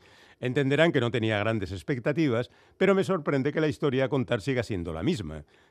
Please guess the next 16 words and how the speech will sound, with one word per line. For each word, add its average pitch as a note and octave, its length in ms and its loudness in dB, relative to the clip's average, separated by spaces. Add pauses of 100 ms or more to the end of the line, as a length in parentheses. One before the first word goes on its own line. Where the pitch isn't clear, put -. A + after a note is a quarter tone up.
Chica D3 280 0
de B2 80 2
origen A2 320 -2
humilde, E3+ 460 2
conoce G#2 340 -2
a A2+ 60 -2
triunfador B2+ 560 -2
rico E3 460 -2
y A2 100 -6
consigue A#2 480 -4
que G2+ 140 -2
él A#2+ 80 -4
se D#3+ 100 -6
enamore F#2+ 380 -2
de C#3 180 4
ella C3+ 300 2